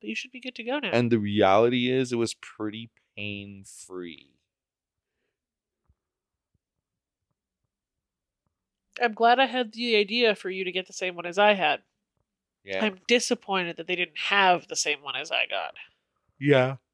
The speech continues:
Speaker 1: But you got close enough.
Speaker 2: But it's, and then being able to put my hard drive right in there from the other laptop.
Speaker 1: Yeah.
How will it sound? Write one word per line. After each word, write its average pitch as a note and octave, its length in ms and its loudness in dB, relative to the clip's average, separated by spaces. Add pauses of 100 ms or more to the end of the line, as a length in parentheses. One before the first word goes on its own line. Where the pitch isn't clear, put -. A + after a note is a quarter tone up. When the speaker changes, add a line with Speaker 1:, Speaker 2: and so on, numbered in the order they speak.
(100)
Speaker 1:
But E4 280 4
you B3 120 -6
got A#3+ 140 2
close F#3+ 220 -2
enough. D#3 340 -8 (920)
Speaker 2:
But B2 140 4
it's, - 460 -6 (1200)
and A2+ 120 -2
then C3 140 4
being B2 240 2
able A#2 180 4
to F2+ 40 0
put - 240 0
my F#2 120 0
hard F2+ 320 0
drive C3 280 4
right B2+ 160 4
in C3+ 140 0
there C#3 400 -2 (140)
from G#2 140 -6
the F#2+ 160 0
other G2+ 300 6
laptop. G2+ 640 2 (120)
Speaker 1:
Yeah. F3+ 380 -8